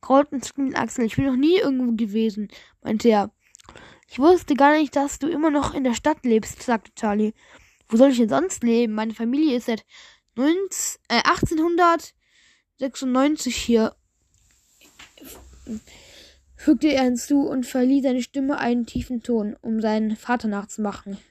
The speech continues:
„Ist das wahr?“, fragte Charlie. „Ich weiß es nicht“, entgegnete Colton in seinen eigenen Stimmenlage. „Möglich wäre es. Dad hat vor zwei Jahren als Bürgermeister kandidiert. Er hat zwar verloren, aber trotzdem.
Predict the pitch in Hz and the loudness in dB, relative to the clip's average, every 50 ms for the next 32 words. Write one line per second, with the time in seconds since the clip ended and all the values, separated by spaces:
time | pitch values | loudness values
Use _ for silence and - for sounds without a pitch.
0 | _ _ _ _ _ _ _ _ _ _ _ - 247 - 359 311 - - - 214 | _ _ _ _ _ _ _ _ _ _ _ -14 -4 0 0 0 0 -2 -6 -2
1 | 202 190 208 269 285 - - 285 302 294 - - 302 294 294 294 302 330 339 - | 0 2 2 0 0 -2 -8 -10 -10 -10 -8 -6 -4 -2 0 2 0 0 -2 -4
2 | 247 226 - - 208 214 269 277 - - - 247 - - 214 208 208 208 - - | -10 -14 -10 -6 -2 -2 -2 -2 -2 -6 -6 -6 -6 -6 -8 -8 -8 -8 -10 -20
3 | _ _ _ _ - - - - 214 196 226 - 220 202 - 220 202 - - - | _ _ _ _ -20 -20 -20 -14 -12 -10 -8 -6 -6 -4 -2 -4 -4 -4 -6 -6
4 | - 208 214 _ - 208 220 220 - - - _ _ _ _ _ _ _ _ _ | -6 -6 -6 _ -8 -6 -6 -6 -6 -10 -20 _ _ _ _ _ _ _ _ _
5 | _ _ _ - _ - 262 240 240 240 240 247 - - 240 254 285 285 294 285 | _ _ _ -20 _ -4 -2 0 2 2 2 0 0 0 0 0 2 0 0 0
6 | 277 269 262 - - - - 262 247 247 233 226 208 208 208 202 208 208 214 _ | 0 -2 -2 -6 -8 -6 -4 -2 0 0 0 0 0 -2 -4 -4 -6 -6 -8 _
7 | _ _ _ _ _ _ _ _ _ - 240 269 285 277 - 269 247 240 269 277 | _ _ _ _ _ _ _ _ _ -2 0 0 0 0 0 -2 0 2 2 2
8 | 262 220 233 220 208 208 - - - _ _ _ _ - 233 214 240 254 277 262 | 2 2 0 0 0 -2 -4 -6 -14 _ _ _ _ -12 -8 -4 -2 -2 -2 -2
9 | - - 277 262 - - - 233 - - 262 269 285 277 262 262 262 240 269 269 | -4 -6 -8 -8 -8 -8 -16 -16 -6 -2 0 2 2 2 2 2 0 -2 -4 -6
10 | 247 - _ _ _ _ _ _ _ _ - - 220 - _ - 269 294 311 285 | -6 -8 _ _ _ _ _ _ _ _ -10 -10 -10 -10 _ -2 0 2 2 2
11 | 262 233 226 220 226 226 220 - 226 220 - - - 233 226 226 220 190 214 220 | 2 0 0 0 0 -2 -2 -4 -8 -8 -8 -8 -6 -4 -2 -2 -2 -2 -2 -2
12 | 208 202 220 - - 214 233 240 - - 233 - 233 220 233 254 269 262 247 247 | -2 -2 -4 -6 -8 -6 -6 -6 -6 -8 -8 -4 -2 0 0 0 0 0 0 -2
13 | 233 - - 262 254 240 - - - 233 220 220 | -2 -4 -6 -8 -8 -8 -8 -8 -6 -6 -4 -4